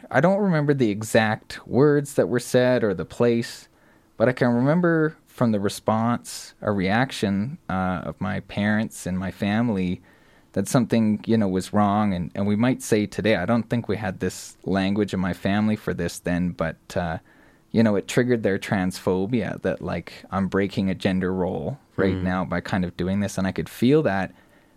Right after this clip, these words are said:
Speaker 1: And I remember feeling really ashamed, you know, for that. And really, uh, even, you know, hating myself for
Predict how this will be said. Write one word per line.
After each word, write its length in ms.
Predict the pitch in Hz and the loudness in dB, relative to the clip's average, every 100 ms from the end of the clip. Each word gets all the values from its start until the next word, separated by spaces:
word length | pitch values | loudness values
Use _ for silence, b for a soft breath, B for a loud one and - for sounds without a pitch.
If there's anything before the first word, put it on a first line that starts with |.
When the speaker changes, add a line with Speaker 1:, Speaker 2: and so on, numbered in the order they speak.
| b | b
Speaker 1:
And 80 | 110 | 2
I 60 | |
remember 320 | 117 135 131 | 4 4 2
feeling 320 | 131 123 120 104 | 2 2 2 2
really 260 | 135 151 | 2 4
ashamed, 720 | 127 - 101 95 90 76 73 - - - | 2 0 0 0 0 -4 -8 -14 -16 -4
you 120 | 101 | 0
know, 160 | 85 | 0
for 220 | 80 - 90 | -2 -4 -4
that. 400 | 87 90 67 - | -2 -4 -8 -8
And 220 | 87 104 | -4 0
really, 340 | 120 123 113 - b b b b b _ - | 2 2 0 -4 b b b b b _ -4
uh, 200 | 95 98 - | 0 0 2
even, 440 | 180 139 110 - - | 2 4 0 -4 -2
you 160 | 104 | 0
know, 140 | 95 87 | 2 0
hating 440 | - 127 127 127 | 0 4 4 4
myself 760 | 113 98 - 87 82 - - - | 0 -2 -6 -6 -6 -10 -18 -18
for 580 | - - 90 82 80 - | -12 -6 -4 -2 -4 -8